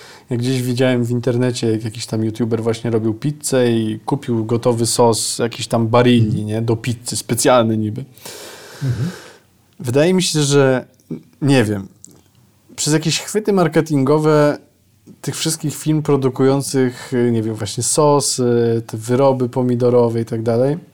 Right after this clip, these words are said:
Speaker 1: e, w głowach ludzi wykiełkowało coś takiego, że to jest jakieś trudne do zrobienia, że, że sos do pizzy to jest specjalny sos. Tymczasem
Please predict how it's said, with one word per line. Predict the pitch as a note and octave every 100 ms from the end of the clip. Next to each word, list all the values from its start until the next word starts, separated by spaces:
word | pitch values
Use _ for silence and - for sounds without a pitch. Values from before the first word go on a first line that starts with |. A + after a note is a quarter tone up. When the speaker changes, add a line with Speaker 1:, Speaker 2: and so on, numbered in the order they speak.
| _ _ _ _ _ _ _ _ - - _ -
Speaker 1:
e, | A#2+ A#2
w | G#2+ A#2 A2+
głowach | A#2+ C#3 D#3 D#3+ C3
ludzi | C3+ C3+ C3+ C3 B2
wykiełkowało | A#2+ C3+ B2 B2+ B2+ B2+
coś | B2
takiego, | - B2+ C#3+ D#3+
że | B2+
to | D#3
jest | D3
jakieś | C3+ B2
trudne | - D3+ F3+ D#3+
do | D3
zrobienia, | C3+ C3 A2+ A#2 A2+
że, | A#2 C3 B2+ - - - - - _ -
że | B2+ D3 - - _ _ _ _ _
sos | - F#3+ E3+
do |
pizzy | D#3+ - G3+ - G3
to | F#3
jest | -
specjalny | - - D3+ A#2 A2
sos. | - A2 -
Tymczasem | C3+ C3 D3+ E3+ D#3+